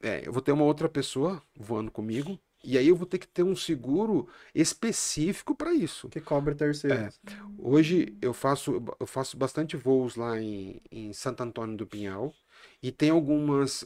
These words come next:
Speaker 1: algumas empresas, né, que fazem esse, esse voo duplo lá, e eles já fazem o seguro de vida para os seus, é, os seus turistas que vão lá executar.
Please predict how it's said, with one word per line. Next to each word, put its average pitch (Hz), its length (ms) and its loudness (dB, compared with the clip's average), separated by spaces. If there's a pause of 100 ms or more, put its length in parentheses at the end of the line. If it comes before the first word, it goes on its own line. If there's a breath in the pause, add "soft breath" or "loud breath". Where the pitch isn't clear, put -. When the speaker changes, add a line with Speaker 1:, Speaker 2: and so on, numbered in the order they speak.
(120)
Speaker 1:
algumas 110 1000 -4
empresas, 127 600 -2
né, 147 120 -4
que - 140 -16
fazem 135 440 -2
esse, 117 540 -6
esse - 220 -8
voo 113 300 -2
duplo 113 380 -4
lá, 113 260 0 (460 loud breath)
e 131 120 2
eles 135 180 4
já 180 140 0
fazem 165 520 -2
o 160 100 0
seguro 139 420 -2
de 127 120 -6
vida 123 340 -4
para 139 420 0
os 170 200 -2
seus, 147 640 -2 (400 soft breath)
é, 110 760 -2
os - 120 -6
seus 127 180 -6
turistas 143 560 -2
que - 100 -6
vão 156 200 2
lá 127 260 0
executar. 139 540 -4